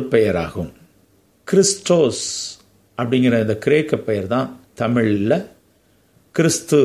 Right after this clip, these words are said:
அப்படின்னு சொல்லி பயன்படுத்தப்படுகிறது. எபிரேய மொழியில இது மேசியா அப்படின்னு சொல்லி சொல்லப்படுகிறது.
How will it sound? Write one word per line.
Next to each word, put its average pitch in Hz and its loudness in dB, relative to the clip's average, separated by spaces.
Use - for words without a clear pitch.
அப்படின்னு 110 -4
சொல்லி 104 -2
பயன்படுத்தப்படுகிறது. 90 -4
எபிரேய 165 2
மொழியில 123 2
இது 113 0
மேசியா 117 0
அப்படின்னு 104 -4
சொல்லி 92 -2
சொல்லப்படுகிறது. 78 -6